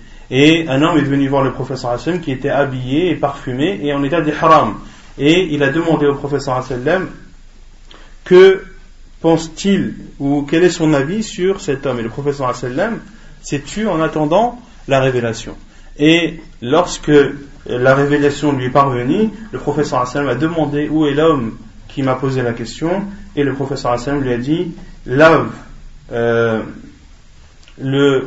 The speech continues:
parfum qu'il y a sur toi trois fois, enlève ton vêtement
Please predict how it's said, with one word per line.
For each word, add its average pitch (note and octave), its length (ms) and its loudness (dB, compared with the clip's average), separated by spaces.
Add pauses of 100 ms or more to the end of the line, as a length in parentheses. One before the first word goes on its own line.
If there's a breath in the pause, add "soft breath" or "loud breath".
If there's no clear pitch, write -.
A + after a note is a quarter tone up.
(120)
parfum C#3+ 480 0
qu'il B2+ 240 -6
y C#3 60 4
a C3+ 100 4
sur - 240 -6
toi C#3+ 460 4 (300 loud breath)
trois D#3+ 220 4
fois, D#3+ 540 2 (260 loud breath)
enlève E3+ 480 4 (460 loud breath)
ton C#3 160 -2
vêtement B2+ 640 0